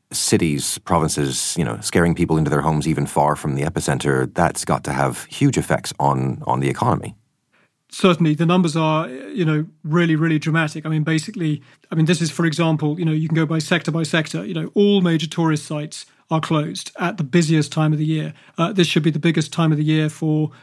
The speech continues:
Speaker 2: box office takings in cinemas. Eleven thousand cinemas in China are closed. It should be a time for massive sporting events. I mean, it's like, you know, Thanksgiving or Christmas in America. That's this time of year. Everything's closed. And so, I mean, you're seeing economic predictions that the next,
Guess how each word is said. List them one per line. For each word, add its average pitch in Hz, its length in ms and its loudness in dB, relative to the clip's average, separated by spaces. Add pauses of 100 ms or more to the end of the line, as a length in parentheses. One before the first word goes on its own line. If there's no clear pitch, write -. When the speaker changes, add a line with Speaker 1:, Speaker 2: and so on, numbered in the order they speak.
(120)
Speaker 2:
box 185 280 0
office 156 320 0
takings 156 500 0
in 165 100 2
cinemas. 156 520 -2 (280)
Eleven 175 460 4
thousand 156 440 0
cinemas 151 440 -2
in 151 80 -2
China 156 380 0
are 185 180 0
closed. 151 480 0
It - 380 -20
should 160 140 0
be 156 80 2
a 151 40 2
time 160 240 2
for 156 100 -2
massive 160 320 0
sporting 175 360 2
events. 156 280 -4
I 180 40 -2
mean, 190 80 2
it's 196 100 -2
like, 214 260 -2
you 190 60 4
know, 160 100 2
Thanksgiving 185 600 0
or 151 100 0
Christmas 156 460 -2
in 156 100 0
America. 160 460 0 (320)
That's 190 200 0
this 185 200 0
time 160 220 2
of 160 100 0
year. 196 180 2 (380)
Everything's 160 420 0
closed. 160 440 0 (340)
And 180 120 4
so, 175 440 2
I 180 80 -6
mean, 170 240 0
you're 165 160 0
seeing 170 440 2
economic 160 400 -2
predictions 151 520 -2
that 190 100 -8
the 180 80 -2
next, 180 540 0